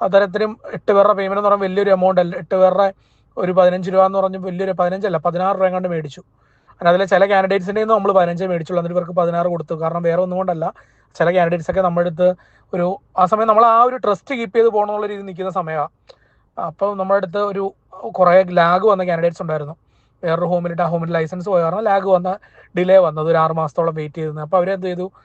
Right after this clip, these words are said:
അത് നമ്മൾ തന്നെ വിചാരിച്ചു കഴിഞ്ഞ പൈസ കൊടുത്താണല്ലോ അത് കയറി പോകുന്ന കയറി പോട്ടെ. അപ്പം നമുക്ക് ആ ട്രസ്റ്റ് നമുക്ക് കീപ്പ് ചെയ്യാൻ നമ്മുടെ ആ കാര്യം അങ്ങനെ നല്ലതായിട്ട് പോകുമല്ലോ എന്നൊരു രീതിയിൽ നമ്മൾ ആ സമയത്ത്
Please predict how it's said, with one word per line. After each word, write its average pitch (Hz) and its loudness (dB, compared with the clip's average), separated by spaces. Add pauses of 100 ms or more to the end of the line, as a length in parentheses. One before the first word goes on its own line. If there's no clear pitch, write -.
(240)
അത് 175 -6
നമ്മൾ 185 0
തന്നെ 196 -2
വിചാരിച്ചു 185 0
കഴിഞ്ഞ 185 0
പൈസ 185 -2
കൊടുത്താണല്ലോ 180 -2
അത് 196 -8
കയറി 208 -2
പോകുന്ന 196 -6
കയറി 190 -4
പോട്ടെ. 185 -2
അപ്പം 202 -6 (320)
നമുക്ക് 254 -6
ആ 240 6
ട്രസ്റ്റ് 240 -4
നമുക്ക് 240 2
കീപ്പ് 220 -10
ചെയ്യാൻ 226 2
നമ്മുടെ 214 2
ആ 214 6 (960)
കാര്യം 208 6
അങ്ങനെ 202 0
നല്ലതായിട്ട് 202 2
പോകുമല്ലോ 190 0
എന്നൊരു 190 -6 (220)
രീതിയിൽ 180 -4 (560)
നമ്മൾ 185 4
ആ 190 6
സമയത്ത് 180 0